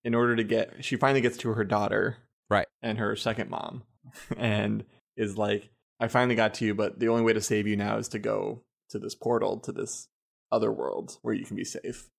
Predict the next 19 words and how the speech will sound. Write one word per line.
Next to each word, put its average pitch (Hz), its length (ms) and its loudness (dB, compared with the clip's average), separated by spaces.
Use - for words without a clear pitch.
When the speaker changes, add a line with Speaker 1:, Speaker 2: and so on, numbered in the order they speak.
Speaker 2:
Well, 123 160 4
she 110 100 -2
Speaker 1:
I'll 117 80 6
Speaker 2:
needs 131 180 -2
to 135 80 2
let 110 220 0
go. 87 320 2
Speaker 1:
Yeah, 123 160 2
that's, 117 240 0
like, 110 240 -2
her, 110 500 0
her 127 200 2
whole 127 200 6
journey 113 260 4
here 110 140 4
has 104 160 0
to - 80 -10
been 104 340 -2
to 104 220 -2